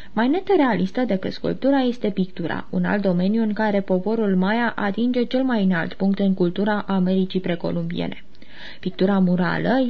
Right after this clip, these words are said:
era executată cu tehnica a fresco, într-o foarte variată gamă de culori, de gradeuri și nuanțe, folosind culori vegetale și în special minerale.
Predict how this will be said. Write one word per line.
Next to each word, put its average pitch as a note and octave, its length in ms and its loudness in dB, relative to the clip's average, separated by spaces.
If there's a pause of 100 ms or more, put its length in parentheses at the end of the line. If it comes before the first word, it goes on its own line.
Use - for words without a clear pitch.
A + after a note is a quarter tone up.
era G#3 320 0
executată F#3 760 -2
cu A3+ 160 -2
tehnica A3 800 -2
a G3+ 240 -2
fresco, - 600 -4
într-o F#3+ 300 2
foarte A3 360 0
variată F#3 580 0
gamă F#3 340 0
de E3+ 120 -4
culori, G3 460 0
de F#3 100 0
gradeuri F3+ 540 -2
și - 160 -4
nuanțe, F#3+ 500 0 (340)
folosind D4 420 2
culori A3 240 2
vegetale F#3 600 0
și A3 140 -4
în G#3 100 0
special F#3 480 0
minerale. E3 640 -2